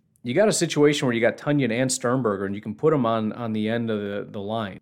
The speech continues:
right? Put 'em both on the end, or put one on the end and one in the, in the slot. Again, it just provides, it's not gonna be every single time, but it's just another dynamic. What do you do with two receiving tight ends,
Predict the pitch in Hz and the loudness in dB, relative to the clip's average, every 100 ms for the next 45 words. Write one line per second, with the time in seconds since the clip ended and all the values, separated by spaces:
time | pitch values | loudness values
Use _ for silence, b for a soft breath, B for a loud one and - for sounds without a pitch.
0 | _ - 110 107 143 110 113 127 127 113 | _ -4 -4 -2 -4 0 2 2 0 0
1 | 107 110 113 98 123 120 123 120 117 113 | 0 0 -2 -4 -4 -2 -2 -2 -2 -2
2 | 117 107 110 117 107 107 104 120 110 - | -2 -2 -2 0 0 -2 -2 -6 -8 -8
3 | 110 110 113 _ 139 135 202 131 147 - | -6 -4 -6 _ -4 0 2 2 0 0
4 | 160 131 131 139 - 135 196 214 214 180 | 0 4 2 2 -4 0 0 2 2 2
5 | 127 135 127 139 117 104 170 185 120 113 | 2 2 0 0 0 -2 -2 0 0 0
6 | 123 127 131 101 98 117 117 120 131 165 | -2 -2 0 0 0 -2 0 -2 0 -2
7 | 107 - 120 143 107 123 123 - 127 127 | -2 -4 -2 -2 0 -2 -2 -4 -4 0
8 | 139 127 175 156 104 101 92 87 | 0 -2 -2 -2 -2 -4 -6 -10